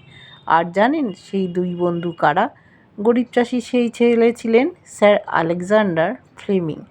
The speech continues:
যিনি আবিষ্কার করেন পেনিসিলিন। আর তার সেই প্রিয় বন্ধু ছিলেন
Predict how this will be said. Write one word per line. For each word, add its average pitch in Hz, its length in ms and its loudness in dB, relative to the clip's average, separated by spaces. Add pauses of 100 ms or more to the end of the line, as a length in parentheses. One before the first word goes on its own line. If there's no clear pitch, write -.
(360)
যিনি 240 320 0
আবিষ্কার 208 540 2
করেন 185 400 2 (220)
পেনিসিলিন। 156 640 -6 (420)
আর 156 140 0 (100)
তার 165 160 0
সেই 175 220 -8
প্রিয় 165 340 -4
বন্ধু 175 360 -2
ছিলেন 226 340 -2